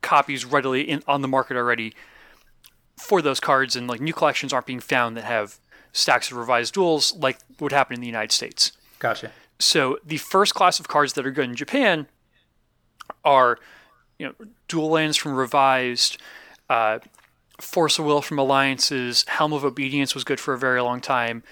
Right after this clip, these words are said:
Speaker 1: in Japan, and there's, there's some other reasons why some of these individual cards are good. Uh, now, when we say Mirage was the first set, well, Magic was always very popular in Japan when it started. That means Tempest Block,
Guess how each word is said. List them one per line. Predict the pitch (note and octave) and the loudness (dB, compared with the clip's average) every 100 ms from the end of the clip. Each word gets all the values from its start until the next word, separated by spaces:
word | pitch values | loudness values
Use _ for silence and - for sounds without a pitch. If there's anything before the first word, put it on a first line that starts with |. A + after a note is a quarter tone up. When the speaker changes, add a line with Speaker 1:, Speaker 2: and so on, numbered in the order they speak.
| - - _ - | -20 -20 _ -10
Speaker 1:
in | C3 | -6
Japan, | B2 - C#3 B2 A#2+ | -6 -2 0 0 0
and | D#3+ | -2
there's, | F3 - | -2 -2
there's | D#3+ D3 | 0 0
some | D3+ | 2
other | C3+ | 0
reasons | A#2+ A#2+ | -2 0
why | B2 B2 | 0 0
some | - D3+ | 0 -2
of | |
these | C3 | -2
individual | D#3 B2+ B2 B2+ | -4 -4 -2 -4
cards | A#2 A#2 B2 | -4 -4 -4
are | |
good. | A2+ G#2+ - - - - - - - _ - | -6 -6 -8 -20 -20 -20 -20 -20 -20 _ -6
Uh, | C3 - - _ _ _ _ _ _ _ _ _ - _ _ _ _ | -4 -4 -8 _ _ _ _ _ _ _ _ _ -20 _ _ _ _
now, | F3+ E3+ D3+ E3 _ _ | 0 4 4 2 _ _
when | G3 E3+ D#3 D3+ - _ _ _ - | 0 0 0 -4 -10 _ _ _ -8
we | F3+ | -2
say | - G#3+ - D#3+ | 2 2 0 -4
Mirage | D3 D3+ D#3 | 4 4 4
was | C3+ | -2
the | - | -8
first | D3+ C3+ | -4 0
set, | - G#3 C#3 _ _ _ _ - | 4 4 2 _ _ _ _ -10
well, | C#3+ D3 - | -4 -4 -2
Magic | E3 G3+ G#3+ - _ F3+ | 2 2 2 -8 _ -10
was | C3+ _ _ - | -10 _ _ 2
always | A#3 A#3 | 2 2
very | C#3 D#3 C#3 | 0 2 4
popular | - C#3 C#3 | 6 2 2
in | B2 | -6
Japan | - C#3 | -4 -4
when | A#2 | -2
it | A#2 | -2
started. | - G#3+ D#3 C3 - _ _ - _ - - | 4 4 4 -2 -6 _ _ -20 _ -20 0
That | E3 G3 | 2 4
means | F#3 D#3+ D3+ - _ - - - | 0 -2 -2 -4 _ -20 -18 -4
Tempest | - E3+ F#3 - | -2 0 0 2
Block, | F#3+ F3+ - | 4 2 -2